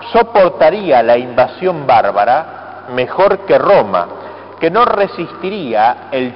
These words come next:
choque formidable que recibió sucesivamente en el transcurso del siglo quinto de los visigodos de Alarico,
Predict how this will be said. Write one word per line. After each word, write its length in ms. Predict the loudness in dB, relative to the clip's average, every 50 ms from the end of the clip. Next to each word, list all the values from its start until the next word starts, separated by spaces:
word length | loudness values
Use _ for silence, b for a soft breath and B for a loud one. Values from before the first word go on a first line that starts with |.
| -4 0
choque 480 | 0 0 0 0 -4 -10 -8 -8 -8 -8 -4 -2
formidable 960 | 0 0 0 -2 -6 -6 -2 2 4 4 4 4 2 0 -2 -4 -4 -4 -6 -10 B B B B B B B B B B B B B -2
que 100 | 0 2
recibió 640 | 2 2 2 0 -2 -4 -4 -2 0 2 2 2 2
sucesivamente 1120 | 0 -6 -10 -8 -10 -10 -8 -4 0 0 0 0 -2 -4 -8 -10 -10 -8 -8 -8 -8 -8 -10 -12
en 120 | -10 -6
el 160 | -6 -6 -6 -2
transcurso 1120 | -2 -2 -2 -2 -4 -2 0 0 0 0 -4 -6 -6 -2 -2 0 0 -2 -4 -10 -18 -10 -6
del 200 | -4 -4 -4 -6 -8 -8
siglo 440 | -8 -8 -6 -4 -2 -2 -2 -2 -4
quinto 600 | -6 -8 -8 -8 -10 -12 -8 -4 -2 -2 -2 -4 B B B B B B B B -10 -6
de 120 | -4 -2
los 240 | 0 2 0 0 0
visigodos 800 | -4 -8 -6 -6 -8 -6 -2 0 2 2 2 2 0 -2 -2 -2
de 100 | -2 -2
Alarico, 720 | 0 0 0 0 -2 -6 -12 -14 -10 -4 0 0 0 0 0